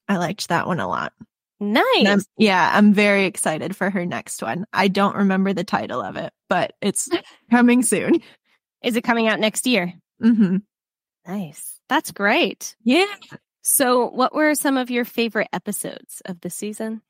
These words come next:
Speaker 1: I, honestly, I, Jennifer L. Armentrout was really cool.
Speaker 2: Mm-hmm.
Speaker 1: Ch-, chatting with her was, was just, 'cause we didn't really talk much about her book, which I'll tell you this now, that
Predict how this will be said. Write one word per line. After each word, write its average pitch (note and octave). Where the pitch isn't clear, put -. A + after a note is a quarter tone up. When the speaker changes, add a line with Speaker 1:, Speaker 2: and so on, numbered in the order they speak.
Speaker 1:
I, C#4
honestly, D#4+
I, C4
Jennifer A#3
L. C4
Armentrout A3
was B3+
really C4
cool. C#4
Speaker 2:
Mm-hmm. A#3+
Speaker 1:
Ch-, -
chatting A#3
with C#4+
her A3
was, A3+
was A3+
just, G3+
'cause C4+
we C#4+
didn't F4
really F#4
talk C#4
much A#3+
about G#3
her G3+
book, F#3
which A3
I'll G#3
tell A3
you A#3
this F#3+
now, F#3
that G3